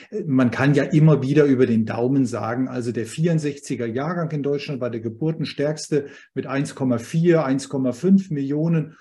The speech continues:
ungefähr Ge-, Geburten und un-, und wir haben mittlerweile ungefähr die Hälfte. Wir hatten schon Geburtenjahrgänge, die noch niedriger waren. Derzeit pendelt sich das ja ungefähr bei der Hälfte der, der vierundsechziger in dem Sinne ein.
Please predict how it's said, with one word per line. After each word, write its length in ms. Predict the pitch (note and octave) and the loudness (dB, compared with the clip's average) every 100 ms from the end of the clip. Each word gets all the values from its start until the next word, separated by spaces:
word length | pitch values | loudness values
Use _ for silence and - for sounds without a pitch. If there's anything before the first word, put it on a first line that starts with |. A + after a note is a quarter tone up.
| _ _ | _ _
ungefähr 800 | G#3 A3 G3 D#3+ - D#3 D3 C#3 | 0 6 6 4 0 -2 0 0
Ge-, 220 | A2 B2+ | -2 -10
Geburten 800 | A#2 B2 D3+ F#3 G#3 G3 F3+ - _ _ | -14 -14 -6 -4 -4 -2 -2 -4 _ _
und 240 | C#3+ D3 | -12 -12
un-, 300 | F3 G3+ F3+ | -12 -6 -6
und 420 | D3+ E3+ D3 B2 C3 | -6 -10 -12 -10 -8
wir 140 | B2 | -6
haben 180 | C#3 C#3+ | -6 -8
mittlerweile 540 | D#3 D3 A#2+ B2 D#3 | -8 -8 -4 -4 -4
ungefähr 340 | F3+ D3+ C#3+ C3 | -6 -10 -10 -10
die 140 | A#2+ | -10
Hälfte. 560 | G2 B2+ D3 - - A2+ | -4 -2 -2 -4 -14 -14
Wir 140 | A2 | -14
hatten 200 | B2+ B2+ | -12 -14
schon 260 | - B2 A2+ | -12 -12 -12
Geburtenjahrgänge, 1400 | A2+ C3+ C#3 C#3+ B2+ A#2+ - _ - B2 A#2+ B2+ B2+ A2+ | -10 -8 -6 -6 -8 -10 -16 _ -10 -8 -6 -6 -6 -6
die 160 | A#2 | -8
noch 600 | A#2 A#2+ B2+ C#3+ G3 F#3+ | -6 -4 -4 -2 -2 0
niedriger 500 | G3+ F#3 - E3+ D#3 | 0 0 -2 -8 -8
waren. 240 | C3 C3+ B2 | -6 -6 -6
Derzeit 640 | A#2+ C#3 - - C3 A2+ - _ _ | -6 -8 -8 -8 -8 -8 -16 _ _
pendelt 420 | D3 D#3 E3+ D3 | -6 -2 -2 -4
sich 320 | - D3 - - | -8 -14 -16 -14
das 240 | A#2 - | -14 -12
ja 80 | C3 | -10
ungefähr 400 | B2+ B2 A#2 A2+ | -8 -10 -10 -14
bei 140 | G#2+ | -14
der 120 | A#2 | -16
Hälfte 640 | G#2 B2+ D3+ G#3 G3 - D3+ | -10 -2 4 4 2 -4 -4
der, 300 | C#3 B2+ - _ - | -4 -4 -10 _ -8
der 120 | C3+ | -8
vierundsechziger 920 | - D#3 D3 B2 C3 G#2+ - B2+ A#2 | -4 -4 -2 -2 -4 -6 -12 -14 -12
in 120 | A2 | -14
dem 180 | A2+ A2+ | -14 -14
Sinne 320 | A2 G#2+ G#2+ | -12 -14 -14
ein. 300 | A2+ B2 A2+ | -18 -20 -20